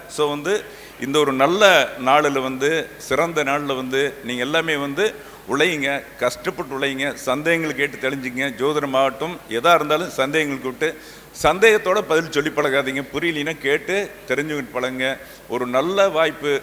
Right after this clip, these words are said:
உங்களுக்கு இது கிடைச்சிருக்குது. இந்த தருணம்ங்கிறது எல்லாத்துக்கும் கிடைக்காது. தர்மசாஸ்திரால ப-, பயிலக்கூடிய வாய்ப்புங்கிறது எல்லாத்துக்கும் கிடைக்கிறது ரொம்ப குறைவு. அந்த வாய்ப்பு உங்களுக்கு கிடைச்சிருக்குது. வாய்ப்பை பயன்படுத்தி கொள்ளுங்கள், தவற விடாதீர்கள். ஏன்னா மறுபடியும் படிக்கணும்னா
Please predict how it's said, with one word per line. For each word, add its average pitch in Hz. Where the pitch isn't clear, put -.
உங்களுக்கு 123
இது 120
கிடைச்சிருக்குது. 135
இந்த 135
தருணம்ங்கிறது 156
எல்லாத்துக்கும் 143
கிடைக்காது. 131
தர்மசாஸ்திரால 151
ப-, 113
பயிலக்கூடிய 185
வாய்ப்புங்கிறது 170
எல்லாத்துக்கும் 160
கிடைக்கிறது 143
ரொம்ப 143
குறைவு. 139
அந்த 123
வாய்ப்பு 147
உங்களுக்கு 131
கிடைச்சிருக்குது. 127
வாய்ப்பை 196
பயன்படுத்தி 156
கொள்ளுங்கள், 143
தவற 127
விடாதீர்கள். 110
ஏன்னா 139
மறுபடியும் 139
படிக்கணும்னா 175